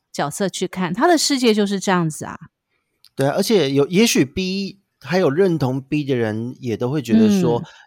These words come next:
Speaker 2: 以自己的想法为出发点没有不好。
Speaker 1: 对，
Speaker 2: 哦，这是很有可能的。
Speaker 1: 对。对，但是有一点就是说，也许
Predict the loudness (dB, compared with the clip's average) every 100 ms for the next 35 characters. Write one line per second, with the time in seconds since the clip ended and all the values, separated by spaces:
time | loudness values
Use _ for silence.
0 | -14 -12 -8 -6 -6 -6 -4 -4 -2 -4
1 | -4 -2 -2 -2 -6 -6 -4 -4 -4 -2
2 | -2 -2 -4 -8 -8 -10 -10 _ _ _
3 | _ _ _ -4 -4 -4 -6 -4 -2 0
4 | 0 0 0 -2 -2 -4 -4 -4 -6 -12
5 | _ _ _ _ _ _ _ _ -2 -2
6 | 0 0 0 0 0 -2 -8 _ _ 2
7 | 4 4 2 4 4 4 4 2 2 2
8 | 2 0 -2 -2 -2